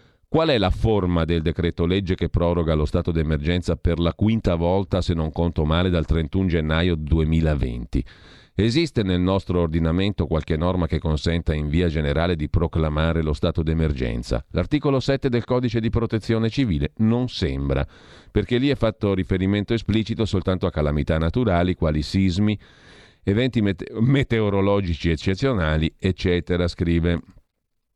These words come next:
in prima pagina sulla Stampa Massimo Cacciari.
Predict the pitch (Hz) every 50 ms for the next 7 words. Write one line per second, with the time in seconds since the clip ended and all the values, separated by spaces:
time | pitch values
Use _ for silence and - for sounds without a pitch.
0 | _ - - 113 - 95 98 92 87 - 95 90 87 80 82 78 78 - - 85
1 | 82 85 85 - - 82 78 78 78 - 78 76 76 76 - - - _ _ _
2 | _ _ _ _ _ _ - 92 104 110 110 107 - 98 98 95 90 - - 80
3 | - - 69 62 58 -